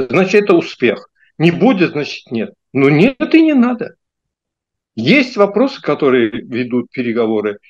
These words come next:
э, мид, пусть и занимаются этим делом. Когда созреет вопрос для того, чтобы, э, значит, потребуется встреча на уровне первых лиц,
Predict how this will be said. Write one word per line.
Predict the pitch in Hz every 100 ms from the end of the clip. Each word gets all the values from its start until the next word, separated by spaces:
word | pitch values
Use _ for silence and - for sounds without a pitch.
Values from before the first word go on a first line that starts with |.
| _ -
э, | 107
мид, | 117 170 240 - _ -
пусть | 190 202
и |
занимаются | 127 123 120 110 131 214 220 220 202
этим | 196 175
делом. | 156 151 160 - -
Когда | - 175 233
созреет | 226 220 202 220 226 214 - _ _
вопрос | 185 190 196 208 202
для | 165 185
того, | 185 190 180 196
чтобы, | 196 185 185 180 _ _
э, | 151 147 104 - - -
значит, | 151 - 139
потребуется | - 165 165 175 165 165 156
встреча | - 170 170 170 151
на | 151 135 - 143
уровне | 104 165 151 156
первых | 151 170 156 156 190
лиц, | 240 247